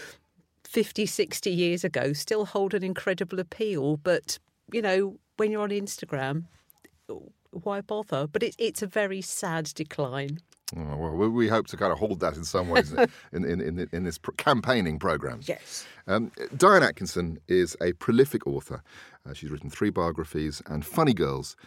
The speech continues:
Speaker 2: A History of Women's Cartooning. But most recently, and just in time for the centenary of the Representation of the People Act nineteen eighteen, Diane has written an enormous book, uh, Rise Up Women, A History of the Suffragette Movement, and in particular,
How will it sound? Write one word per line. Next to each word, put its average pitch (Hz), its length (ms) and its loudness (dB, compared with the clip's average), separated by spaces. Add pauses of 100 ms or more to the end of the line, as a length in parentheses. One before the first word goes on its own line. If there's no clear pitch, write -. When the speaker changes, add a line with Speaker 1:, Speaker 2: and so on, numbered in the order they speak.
(220)
Speaker 2:
A - 20 -10
History 87 320 -2
of 82 60 -2
Women's 87 280 -2
Cartooning. 80 640 -4 (600)
But - 360 0
most 80 220 -2
recently, 98 580 2
and 82 160 -2
just 117 200 -2
in 107 60 4
time 147 500 4
for - 140 -8
the 101 80 -2
centenary 107 500 2
of 92 80 2
the 87 80 -6
Representation 98 600 0
of 92 40 -4
the 87 80 -4
People 101 280 0
Act - 200 -2
nineteen 98 280 0
eighteen, 139 600 2 (600)
Diane 87 240 -2
has 90 180 -4
written 87 200 -2
an 73 140 -2
enormous 101 720 2 (220)
book, - 340 -6 (140)
uh, 64 160 -12
Rise 123 400 4
Up - 160 0
Women, 73 340 0 (400)
A - 60 -18
History - 480 -2
of 76 100 -4
the 82 100 -6
Suffragette 80 520 -4
Movement, 65 500 -8 (240)
and 98 80 -4
in 95 60 0
particular, 117 600 -2